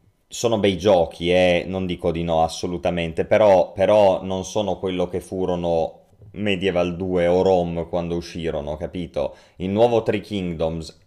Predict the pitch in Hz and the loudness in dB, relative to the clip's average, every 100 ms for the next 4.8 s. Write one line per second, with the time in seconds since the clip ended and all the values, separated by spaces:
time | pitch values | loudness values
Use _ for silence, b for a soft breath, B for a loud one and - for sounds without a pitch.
0 | _ 127 104 101 90 82 113 110 87 90 | _ -2 2 2 0 2 6 6 4 0
1 | 90 90 - 120 98 92 90 98 90 80 | -2 -4 -6 -2 0 0 -4 -4 -6 -8
2 | - 85 - 95 85 82 78 85 110 92 | -10 -14 -4 0 0 -2 -6 -2 -2 -2
3 | 87 110 92 85 98 - 92 98 90 90 | 0 0 0 -4 -6 -4 -4 -2 0 0
4 | 87 80 95 87 85 92 87 80 | -2 -2 -2 -2 -4 -2 -2 -4